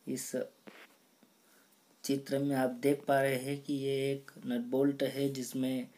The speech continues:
इस डाई की सहायता से thread करने का प्रयास किया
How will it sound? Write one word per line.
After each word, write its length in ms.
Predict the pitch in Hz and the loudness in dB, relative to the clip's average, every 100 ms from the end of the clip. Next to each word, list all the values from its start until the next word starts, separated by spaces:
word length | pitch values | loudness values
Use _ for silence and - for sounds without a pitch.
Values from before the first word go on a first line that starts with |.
| - - _ | -20 -20 _
इस 120 | - 123 | -10 -8
डाई 340 | 123 127 139 139 | 2 6 6 6
की 140 | 139 | 2
सहायता 520 | 135 117 117 113 139 135 | 0 -2 -4 -2 -2 -2
से 360 | 139 131 123 - _ - - _ - | -2 -4 -4 -10 _ -20 -20 _ -10
thread 260 | - 127 127 | -2 0 0
करने 400 | 135 123 135 131 | -2 -2 -2 0
का 220 | 135 127 113 - - - - - - - - _ _ _ - - - - _ _ - | 2 2 0 -6 -20 -20 -20 -20 -20 -20 -20 _ _ _ -20 -20 -20 -20 _ _ -4
प्रयास 520 | 123 127 127 123 - - - _ _ _ _ - | 2 2 2 -2 -10 -18 -20 _ _ _ _ 0
किया 260 | 135 135 | 6 6